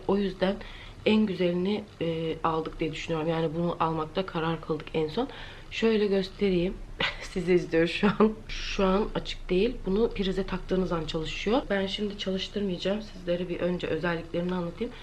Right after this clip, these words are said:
Şöyle içinden bir tane kablosu çıkıyor. Bir de şöyle duvar için aparat çıkıyor arkadaşlar. Duvara montelemek için. Ee, özelliklerini anlatan bir kılavuz çıkıyor. Bu muydu o? Evet,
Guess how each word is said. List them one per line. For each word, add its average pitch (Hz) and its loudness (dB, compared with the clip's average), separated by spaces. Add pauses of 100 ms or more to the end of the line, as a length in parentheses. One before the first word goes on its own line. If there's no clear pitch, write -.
(300)
Şöyle - -2
içinden 208 0
bir 196 -8
tane 202 -2
kablosu 180 -2
çıkıyor. 156 -2 (320)
Bir 190 -4
de 226 4
şöyle 233 2
duvar 208 2
için - 0
aparat 185 2
çıkıyor - -2
arkadaşlar. 151 -4
Duvara 165 0
montelemek 160 -4
için. - -4 (200)
Ee, 175 0 (160)
özelliklerini 202 2
anlatan 190 -2 (180)
bir 185 -2 (120)
kılavuz 165 -6
çıkıyor. 240 -2 (440)
Bu 190 -4
muydu 196 0
o? 165 -10 (1800)
Evet, 175 -4